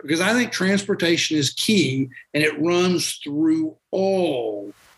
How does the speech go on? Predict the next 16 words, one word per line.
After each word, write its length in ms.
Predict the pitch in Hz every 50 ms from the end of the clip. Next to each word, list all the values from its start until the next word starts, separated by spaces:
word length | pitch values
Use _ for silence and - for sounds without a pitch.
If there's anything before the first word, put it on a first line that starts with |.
| _ -
of 200 | - 147 135 123
those 280 | 120 143 143 143 143 131
kinds 380 | - - 143 139 139 135 120 135
of 120 | 131 -
things. 760 | - 131 127 117 107 104 - _ _ - - - - - - - - - - - - - _ _ -
How 480 | - - 156 160 175 202 220 233 240
we 340 | 220 214 220 220 214 190 156 139
get 380 | 131 165 170 175 180 180 - - -
around 800 | 151 147 147 139 135 143 151 151 151 139 110 98 98 98 - - _ _ _ - - - - - - - - - - - _ _ -
is 140 | 147 135
going 360 | 131 131 156 175 185 185 190 180
to 140 | - - 156
make 420 | 151 156 165 165 165 160 - -
a 140 | 123 120 -
key 460 | - - - - - 214 247 262 240 196
difference 840 | 240 220 - - - 135 - - - - - - - - - -